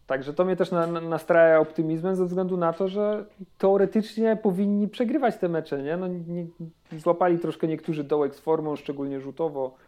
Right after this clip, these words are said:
byli osłabieni w ogóle, ale Den-, bo przecież poza Marejem tam jeszcze wypadł właśnie Will Barton i w ogóle. No, ale, ale Denver mimo wszystko było w stanie to dociągnąć. Wydaje mi się, że, e, że w-, tutaj też będą,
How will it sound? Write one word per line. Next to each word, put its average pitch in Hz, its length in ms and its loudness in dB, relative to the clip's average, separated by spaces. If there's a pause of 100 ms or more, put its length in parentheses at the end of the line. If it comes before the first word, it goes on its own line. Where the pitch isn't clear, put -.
(200)
byli 135 400 -4
osłabieni 139 760 -4
w 139 80 -14
ogóle, 151 420 -4 (240)
ale 127 280 -6
Den-, 143 400 -8
bo 143 300 -10
przecież 131 340 -6 (200)
poza 139 200 -4
Marejem 131 380 -2
tam 123 140 -6
jeszcze 123 220 -10
wypadł 123 300 -8
właśnie 120 300 -8
Will 123 140 -8
Barton 131 480 -6
i 120 40 -12
w 123 80 -18
ogóle. 127 280 -6 (720)
No, 123 220 -8
ale, 131 500 -6
ale 135 380 -8
Denver 156 300 0
mimo 160 180 0
wszystko 160 300 -6
było 151 180 -2
w - 40 -18
stanie 147 280 -6
to - 100 -16
dociągnąć. 123 600 -10
Wydaje 139 340 -2
mi 139 120 -8
się, 135 200 -6
że, 127 300 -4 (600)
e, 123 320 -10
że 131 120 -8
w-, - 560 -20
tutaj 135 320 -2
też 123 300 -2
będą, 113 280 -12